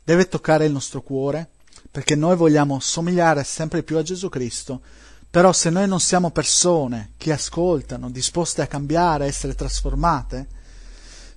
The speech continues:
saremo sempre solo degli stolti, e non deve essere così. Dobbiamo quindi metterci una mano davanti alla bocca ed ascoltare di più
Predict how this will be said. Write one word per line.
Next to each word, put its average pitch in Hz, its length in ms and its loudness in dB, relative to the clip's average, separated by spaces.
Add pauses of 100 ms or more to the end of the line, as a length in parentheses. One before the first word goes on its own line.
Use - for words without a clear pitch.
saremo 160 380 -2
sempre 196 460 4
solo 156 380 2
degli 147 260 2
stolti, 113 680 -4 (440)
e 151 180 -4
non 165 280 -2
deve 165 220 2
essere 151 300 -2
così. 123 360 -10 (2250)
Dobbiamo 220 400 12
quindi 220 260 8
metterci 208 480 6
una 170 160 6
mano 226 280 8
davanti 247 340 8
alla 254 120 10
bocca 180 560 6
ed 160 180 2
ascoltare 208 680 8
di 220 120 4
più 151 360 0